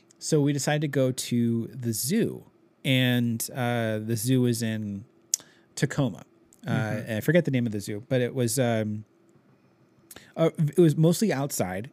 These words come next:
Speaker 1: and it was kinda drizzly that day,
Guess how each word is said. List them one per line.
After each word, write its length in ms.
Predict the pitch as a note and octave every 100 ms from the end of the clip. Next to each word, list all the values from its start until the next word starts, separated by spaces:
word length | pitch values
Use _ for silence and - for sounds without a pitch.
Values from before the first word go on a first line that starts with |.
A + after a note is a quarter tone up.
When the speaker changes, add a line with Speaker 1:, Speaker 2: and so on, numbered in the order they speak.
| -
Speaker 1:
and 160 | C#3
it 100 | C#3
was 380 | D3+ C3+ C3 C3 -
kinda 440 | - C#3 C#3 D#3
drizzly 760 | E3+ C#3 C3+ C#3 C#3+ D3+ D#3 D#3+ -
that 240 | F3+ F3 D#3
day, 280 | F3 F#3+